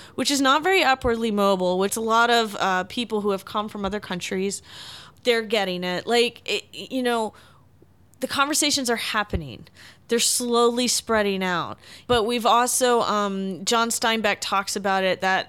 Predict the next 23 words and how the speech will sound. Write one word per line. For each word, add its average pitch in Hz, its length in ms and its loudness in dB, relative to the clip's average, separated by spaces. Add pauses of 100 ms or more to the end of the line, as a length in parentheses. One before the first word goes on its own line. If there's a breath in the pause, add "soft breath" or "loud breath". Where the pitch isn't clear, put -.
and 220 100 -4
this 320 200 0 (100)
was 269 140 0
in, 233 100 -2
like, 180 220 -6
the 202 100 -4
thirties 226 420 0
and 220 120 0
the 190 60 -4
forties. 214 400 -2
He's - 260 -4
like, 214 240 0 (320 loud breath)
yeah, 226 300 2 (260 loud breath)
Americans 254 800 0
like 233 180 2
to 233 100 -4
think 220 240 -6
of 214 120 -2
themselves 190 480 -2
as 180 100 -4
temporarily 196 720 -4
embarrassed 170 540 -4
millionaires. 165 720 -8